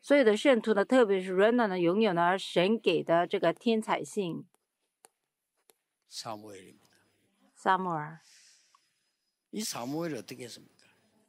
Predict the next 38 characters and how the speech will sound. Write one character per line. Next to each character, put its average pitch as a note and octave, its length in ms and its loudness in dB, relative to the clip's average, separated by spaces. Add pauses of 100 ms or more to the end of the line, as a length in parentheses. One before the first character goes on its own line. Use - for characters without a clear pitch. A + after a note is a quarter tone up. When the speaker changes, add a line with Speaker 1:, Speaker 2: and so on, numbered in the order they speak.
(240)
Speaker 1:
这 G#3+ 100 0
撒 A#3 220 0
母 A#3+ 80 2
耳 F#3 140 0
是 G3 160 -4
如 F3+ 200 0
何 G3 160 -2
做 A3 220 -6
的 C#4 140 -2
呢？ F#3+ 200 -2
Speaker 2:
이미 A#3+ 280 -10 (920)
나실인의 E3 1080 -8
언약을 A3 600 -6
잡고 A#3+ 580 -10
자랐다니까요. - 680 -12 (720)
Speaker 1:
他 C4 180 2
已 G3+ 200 0
经 B3 180 2
呢， G#3+ 180 4
持 - 220 -4
定 A#3 160 4
了 F#3+ 160 2
拿 F#3 300 2
西 B3+ 160 -2
尔 F#3+ 160 4
人 E3+ 140 2
的 G#3 80 0
应 B3+ 260 0
许 G3 160 -2
呢， E3 140 2
成 F#3 260 -6
长 D#3 240 0
的。 D#3 320 -8
Speaker 2:
어머니인데 B3+ 580 -6
얘기 F3+ 460 -8
들었을 B3 380 -8
거 F#3+ 100 -8
아니에요. B2 580 -14